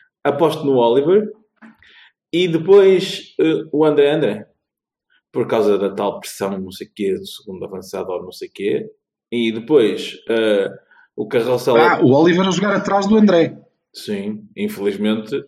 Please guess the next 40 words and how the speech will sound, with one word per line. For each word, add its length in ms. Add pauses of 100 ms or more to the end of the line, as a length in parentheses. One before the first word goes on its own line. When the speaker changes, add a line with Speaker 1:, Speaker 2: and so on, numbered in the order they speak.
Speaker 1:
eu 220
não 140
concordo 460
com 120
Speaker 2:
Eu 100
Speaker 1:
isso. 100
Speaker 2:
não 60
faria 260
assim, 220
eu 80
faria 180
ao 60
contrário. 420
Speaker 1:
Tá, 240
tá 160
bem, 260
eu 120
também, 580
ó 60
Silva, 340
mas 180
repara 300
uma 160
coisa, 220
eu 40
estou 140
a 40
dizer 260
aquilo 200
que 120
acho 160
que 80
vai 100
acontecer, 380
não 100
é 60
aquilo 220
que 100
eu 100
queria. 340